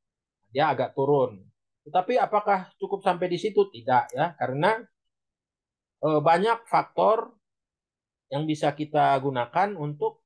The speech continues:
eh, menaikkan hasil akurasi. Contohnya misal kita menggeser angka cross validasinya. Misalnya kita pakai tiga. Kita pakai tiga, kita lihat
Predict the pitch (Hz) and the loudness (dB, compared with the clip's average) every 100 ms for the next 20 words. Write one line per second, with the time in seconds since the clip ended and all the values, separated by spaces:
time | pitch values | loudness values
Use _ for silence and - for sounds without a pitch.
0 | _ _ _ _ _ _ - 135 135 139 | _ _ _ _ _ _ -8 -6 -4 -2
1 | 151 156 156 151 175 151 135 127 _ _ | 0 0 0 0 2 2 0 -14 _ _
2 | _ _ _ _ _ - 143 147 180 143 | _ _ _ _ _ -4 -2 0 2 2
3 | - 127 117 - 123 120 120 110 135 170 | 2 2 2 -2 -6 -4 -4 0 0 2
4 | 160 127 160 160 156 151 185 180 _ _ | -2 -2 -2 -2 -2 2 2 2 _ _
5 | _ 139 139 135 127 - 190 214 - 135 | _ -8 -2 0 0 2 2 2 -2 -6
6 | 135 131 180 208 202 151 143 147 131 127 | -6 0 2 4 2 -2 0 0 0 0
7 | 113 - 120 131 117 95 - _ _ _ | -6 -6 -8 -4 -4 -8 -16 _ _ _
8 | _ 92 101 120 127 143 143 139 123 123 | _ -20 -4 -2 -2 -4 -2 -2 0 0
9 | 135 135 117 123 110 92 - _ _ _ | -2 -4 -4 0 2 0 -8 _ _ _
10 | _ _ _ _ _ _ _ _ _ _ | _ _ _ _ _ _ _ _ _ _
11 | _ 123 - 123 120 - 127 143 165 156 | _ -10 -6 -4 -4 -6 -2 2 4 2
12 | 147 123 123 135 151 151 | -2 -2 -2 2 2 2